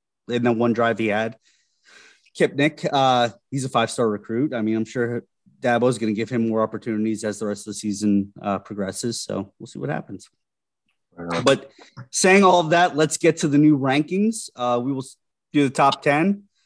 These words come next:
Speaker 1: Uh, at number ten this week, dropping six spots, are those Clemson Tigers. At number nine this week, I think dropping six spots, or, I mean, dropping three or four spots, can't remember exactly where they were last week, are the Alabama Crimson Tide.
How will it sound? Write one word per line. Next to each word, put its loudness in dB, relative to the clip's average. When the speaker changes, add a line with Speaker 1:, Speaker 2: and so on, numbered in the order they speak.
Speaker 1:
Uh, -2
at -4
number -2
ten -4
this -6
week, -6
dropping -2
six -8
spots, 0
are 0
those -4
Clemson -2
Tigers. -6
At -2
number 4
nine 4
this 0
week, 0
I -2
think -2
dropping -2
six -10
spots, 2
or, 2
I 4
mean, 2
dropping 0
three -2
or 2
four -4
spots, -4
can't -4
remember 0
exactly -8
where 0
they -2
were -2
last -4
week, -10
are 4
the 6
Alabama 6
Crimson 0
Tide. 2